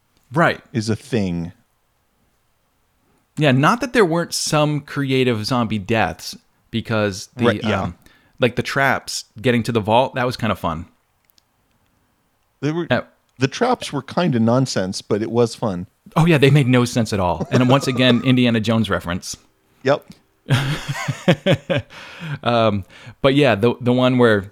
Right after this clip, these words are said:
Speaker 1: the, the two walls came and just squished him in place, and then they opened it back up, and it was just all this
Speaker 2: <laughs>
Speaker 1: goo.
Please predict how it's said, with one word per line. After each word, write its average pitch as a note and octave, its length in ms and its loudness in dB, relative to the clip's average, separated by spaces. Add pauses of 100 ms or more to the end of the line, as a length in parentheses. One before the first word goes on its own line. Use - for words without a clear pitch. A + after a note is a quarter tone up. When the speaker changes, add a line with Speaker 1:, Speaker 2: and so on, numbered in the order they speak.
(180)
Speaker 1:
the, G#2 220 -4
the G#2 140 -8
two A#2+ 220 -2
walls G2 300 2
came G#2+ 220 -2
and F#2 80 -4
just - 360 -10
squished - 500 -6
him G2+ 80 0
in G2 140 0
place, G2 400 -2
and F#2+ 120 -2
then F#2 300 -2
they G2 140 -4
opened G2 260 -2
it F#2 100 -4
back F2+ 240 -4
up, F#2+ 180 -2
and F2+ 60 -8
it - 20 -8
was E2+ 100 -10
just - 280 -10
all G2+ 180 -4
this F2 280 -6
Speaker 2:
<laughs> - 80 -10
Speaker 1:
goo. G#2 400 -2